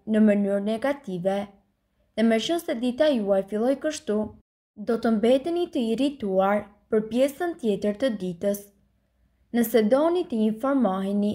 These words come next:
mbi video tona më të reja, ne juftojmë të klikoni subscribe dhe të bëni like në video tona nëse i keni pëlqyer ato. Juftojmë gjithashtu të shpërndani video tona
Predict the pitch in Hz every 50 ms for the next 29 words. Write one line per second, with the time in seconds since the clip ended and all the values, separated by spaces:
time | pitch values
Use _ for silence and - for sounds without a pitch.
0 | - - _ - 208 202 214 202 208 233 233 220 285 294 294 294 240 202 196 190
1 | 190 190 190 196 196 208 208 - 277 277 262 226 214 202 202 208 208 208 214 -
2 | - _ _ _ _ _ _ _ _ _ - 233 269 302 339 330 - - - 233
3 | 226 226 233 233 233 - - 226 214 214 214 214 214 214 277 254 247 240 226 214
4 | 220 - 269 277 277 - - - - 214 202 202 202 220 214 - _ - 208 202
5 | 196 214 214 196 185 202 202 202 202 196 196 208 208 214 247 277 277 - 302 302
6 | 294 - 214 202 233 247 254 254 220 190 185 185 190 208 208 220 233 - - _
7 | _ _ _ _ _ - 226 233 226 - 233 214 220 - 226 233 254 285 277 -
8 | 311 311 302 302 - 220 202 196 196 202 208 208 214 214 208 - 202 190 185 196
9 | 202 - _ _ _ _ _ _ _ _ _ - 233 233 214 220 - 240 233 226
10 | 220 220 214 208 214 214 - 254 277 294 294 - - - 196 196 196 - - -
11 | _ _ _ - 214 208 - - - 208 208 214 214 226 220 220 214 208 202 196
12 | 202 208 214 214 269 277 277 277 233 190 185 185 190 196 202 208